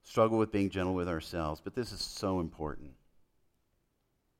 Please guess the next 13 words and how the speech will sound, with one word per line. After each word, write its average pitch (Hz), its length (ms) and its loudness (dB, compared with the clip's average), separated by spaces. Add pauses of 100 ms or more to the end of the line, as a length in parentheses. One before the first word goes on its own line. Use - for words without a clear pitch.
(580)
Maybe 110 240 0
gentleness 95 460 2
starts 87 400 -2
with 82 140 -12
learning 85 240 0
to 82 40 -8
be 82 120 -8
gentle 78 260 -6
with 73 140 -10
ourselves. - 600 -16 (1900)
To - 40 -12
feel 120 240 8
ourselves 110 640 8